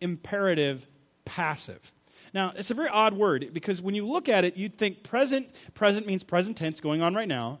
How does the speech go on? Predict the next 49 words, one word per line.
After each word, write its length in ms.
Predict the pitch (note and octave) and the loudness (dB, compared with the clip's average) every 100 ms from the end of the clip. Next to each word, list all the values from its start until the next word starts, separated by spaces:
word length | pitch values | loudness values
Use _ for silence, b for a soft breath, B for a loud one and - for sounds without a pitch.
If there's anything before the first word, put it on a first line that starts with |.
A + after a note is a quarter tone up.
| D#3+ | -10
Imperative 580 | D#3+ A3 D3 A#2 E3 - | -4 2 2 0 -6 -8
is 120 | D#3 | -10
a 40 | |
command 420 | - G3+ C3 C3 | -6 -4 -4 -4
for 100 | - | -8
you 60 | B2+ | -10
to 60 | B2+ | -6
do. 300 | A3+ E3+ A2 B B B B | 0 0 -2 B B B B
Now, 160 | F#3 F3+ | -2 2
active, 600 | G#3 D4+ - E3+ C3 D3+ D#3+ | 4 4 4 -2 -2 -6 -6
if 200 | D#3+ F#3+ | -4 0
it 20 | |
was 180 | E3+ D#3 | 0 0
an 120 | D#3 | -4
active 440 | G3+ D#4+ - D#3 C3+ | -4 -4 -4 -4 0
word, 260 | C#3 C3+ | 0 0
it 100 | - | 0
means 180 | G3 G#3+ | 2 2
that 100 | F3 | 0
you 160 | E3 G#3+ | 0 0
were 80 | A#3+ | 2
the 80 | |
one 140 | F#3 F3 | 2 2
to 80 | D3 | 2
do 220 | D3+ C#3 | 0 0
it. 180 | D#2+ - _ _ | -4 -18 _ _
So 100 | F3+ | -2
if 80 | G3 | 4
I 120 | C4+ | 4
say 180 | C#4 A#3 | 6 2
to 60 | G#3 | 4
you, 400 | G3 F#3 D3 C3+ B B C#3+ | 6 6 6 -2 B B 2
"Go 220 | F#3 A3 | 6 8
right 200 | G#3+ F3+ | 8 6
now, 360 | E3 E3+ D3 C3 | 4 2 4 2
go 180 | - F#3 | 4 4
outside," 640 | E3+ - F#3+ D3 B2 B2+ | 4 2 4 6 4 2
that's 180 | D3 D3+ | -2 -2
a 40 | |
present 300 | - D3+ D#3+ | -4 -2 -2
imperative 340 | F3 D3+ C3 C#3+ | -2 -4 -4 -2
active. 340 | F3 G3+ A2+ G2+ | -2 -4 -6 -8
I 80 | C3+ | -6
want 180 | C#3 E3 | -6 -6
you 540 | D#3+ G#3 B3 E3+ E3+ | 0 4 6 6 4
to 120 | - D#3+ | 0 -2
be 140 | E3 | 0
the 80 | D3+ | 2
one 460 | D#3 G#3+ D#3 E3 | 2 4 4 0